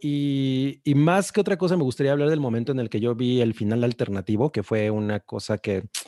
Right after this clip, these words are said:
yo creo que se estrenó como a fines de los noventa, que se descubrió en la Cineteca y todo, y que es este final feliz.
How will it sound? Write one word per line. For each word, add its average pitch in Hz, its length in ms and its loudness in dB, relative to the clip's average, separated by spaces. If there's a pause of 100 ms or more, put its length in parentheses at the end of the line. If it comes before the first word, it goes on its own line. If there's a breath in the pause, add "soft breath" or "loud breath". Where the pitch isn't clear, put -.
(400 loud breath)
yo 175 80 -4
creo 165 80 -4
que 233 80 4
se - 120 0
estrenó 117 320 0
como 135 240 0
a 107 60 2
fines 127 520 2
de 117 80 0
los 101 160 -2
noventa, 104 520 -2 (1160)
que 113 80 -2
se 104 120 -4
descubrió 101 560 0
en 110 80 2
la 90 80 -4
Cineteca 107 600 -2
y 95 80 -2
todo, 117 220 4
y 113 80 2
que - 80 -4
es 110 100 0
este - 180 -2
final 104 300 -2
feliz. - 500 -4